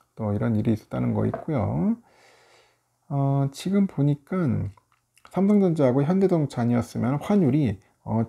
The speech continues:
천사백 원을 뚫었을 것이다. 뭐 그런 이야기가 있습니다. 그래서 외국인 투자자 이탈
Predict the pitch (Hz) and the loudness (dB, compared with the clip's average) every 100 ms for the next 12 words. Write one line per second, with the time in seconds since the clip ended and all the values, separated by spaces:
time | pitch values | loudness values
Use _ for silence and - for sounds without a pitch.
0 | - - 214 208 208 - 208 208 196 208 | -6 -2 2 2 0 0 0 2 2 4
1 | 214 185 208 - 214 214 - - 120 - | 2 2 0 -4 -4 -4 -4 -10 -10 -6
2 | 110 104 95 101 _ - 113 - 120 107 | -6 -6 -8 -12 _ -10 -10 -4 0 0
3 | 104 107 92 - 113 92 95 160 240 - | 0 -2 -4 -4 -4 -4 -4 -2 -4 -6
4 | _ - - - - 117 110 135 143 143 | _ -20 -20 -16 -2 2 4 4 4 0
5 | 139 151 127 127 139 135 151 - - 160 | -2 -2 -2 0 -2 0 -2 -4 -8 -4